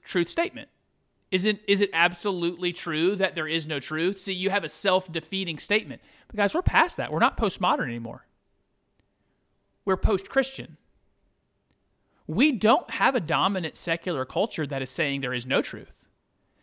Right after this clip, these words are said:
They are saying they have it. They know it. They're the only ones that know it. And unless you convert to it, they will destroy you. We are no longer looking at postmodernism. We're looking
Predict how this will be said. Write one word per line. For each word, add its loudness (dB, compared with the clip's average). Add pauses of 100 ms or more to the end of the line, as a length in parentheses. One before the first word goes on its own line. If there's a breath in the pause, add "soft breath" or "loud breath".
(220 soft breath)
They 4
are 2
saying -2
they 2
have 4
it. -6
They 4
know 2
it. -2
They're 2
the -2
only -2
ones 0
that -6
know -2
it. -6
And -2
unless 0
you -2
convert 0
to -2
it, -4
they 0
will 0
destroy -2
you. -8 (1400)
We 0
are 4
no 0
longer 0
looking -2
at -6
postmodernism. -4
We're -6
looking -4